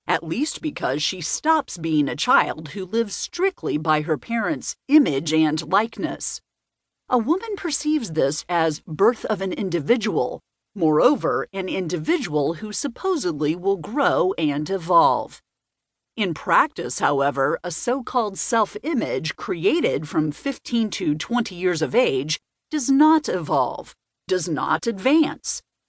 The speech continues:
Advancement and progression are changes,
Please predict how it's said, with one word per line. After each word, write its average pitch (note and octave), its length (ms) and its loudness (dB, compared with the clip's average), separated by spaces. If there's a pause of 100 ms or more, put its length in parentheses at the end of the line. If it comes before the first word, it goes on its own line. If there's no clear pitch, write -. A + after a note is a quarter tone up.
Advancement F#3+ 960 0
and F#3 220 -4
progression D#3+ 800 0
are G#3+ 120 -2
changes, A#3+ 760 0